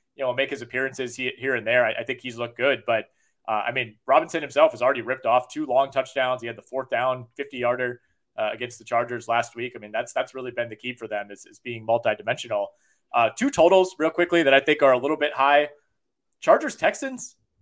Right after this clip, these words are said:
to me. I mean, that one's sitting at forty-four on BetMGM, and, you know, it's not that high, but, you know, the Chargers could not move the ball whatsoever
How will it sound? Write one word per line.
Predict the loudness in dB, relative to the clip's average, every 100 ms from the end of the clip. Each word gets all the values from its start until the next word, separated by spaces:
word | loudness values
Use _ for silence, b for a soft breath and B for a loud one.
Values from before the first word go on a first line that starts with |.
| _ -8
to |
me. | -4 -4 -4
I | -2
mean, | 0
that | 2
one's | 0
sitting | -2 0
at | 0 -2 -4
forty-four | -4 -4 -6 -4 -2 -4 -8 _ _ _ _
on | 2 4
BetMGM, | 6 4 2 0 4 4 2
and, | -4 -12
you | -6
know, | -2
it's | -2 0
not | 0 4
that | 2
high, | 2 0 -2
but, | 4 2 2 b b b _ _ _
you | -8
know, | -6
the | -4
Chargers | 2 2 2
could | -2 2
not | 2 2
move | -6
the | 0
ball | 4 4
whatsoever | 4 0 0 0 0 -10